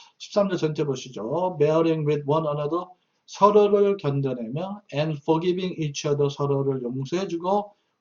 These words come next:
whoever has a complaint against anyone, 누군가에게 불평이 있는 누구든 just as the Lord forgave you,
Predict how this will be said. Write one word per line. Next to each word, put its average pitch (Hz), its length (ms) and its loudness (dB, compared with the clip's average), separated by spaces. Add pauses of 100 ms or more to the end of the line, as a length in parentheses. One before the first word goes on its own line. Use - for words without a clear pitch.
whoever 135 300 4
has 127 220 0
a 120 120 -2
complaint 156 600 -4
against 170 420 -4
anyone, 151 380 -2 (360)
누군가에게 139 840 4
불평이 185 440 -4
있는 175 360 -4
누구든 151 540 2 (420)
just 143 360 0
as 135 200 0
the 127 180 -4
Lord 143 380 2
forgave 143 420 -2
you, 175 380 -2